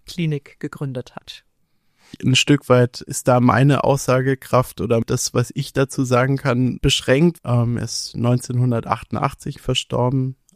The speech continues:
Speaker 2: Also bei seinem Tod war ich neun Jahre alt.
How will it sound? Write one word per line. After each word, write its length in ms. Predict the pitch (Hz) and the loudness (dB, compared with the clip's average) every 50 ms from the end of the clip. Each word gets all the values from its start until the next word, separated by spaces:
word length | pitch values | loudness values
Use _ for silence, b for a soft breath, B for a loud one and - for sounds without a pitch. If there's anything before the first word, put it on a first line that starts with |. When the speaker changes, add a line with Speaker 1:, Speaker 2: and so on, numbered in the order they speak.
| _ - | _ -10
Speaker 2:
Also 280 | 113 113 113 110 101 - - _ _ - | -8 -4 -4 -4 -4 -4 -8 _ _ -2
bei 120 | 110 117 | -2 0
seinem 300 | 113 123 117 113 117 117 | 0 0 0 0 0 -2
Tod 320 | - 123 127 127 - - | -2 -2 -2 -4 -2 -2
war 180 | 120 117 110 113 | 0 0 0 0
ich 400 | 117 - - - - - - - _ | -2 -4 -8 -14 -16 -18 -20 -18 _
neun 460 | - 139 120 117 117 113 117 127 131 | -10 -8 -4 -2 0 2 2 2 2
Jahre 400 | 127 120 117 120 143 151 160 131 | 2 2 2 0 0 0 0 0
alt. 520 | 127 123 151 156 160 165 165 - - - | 0 0 0 0 0 0 0 -4 -10 -20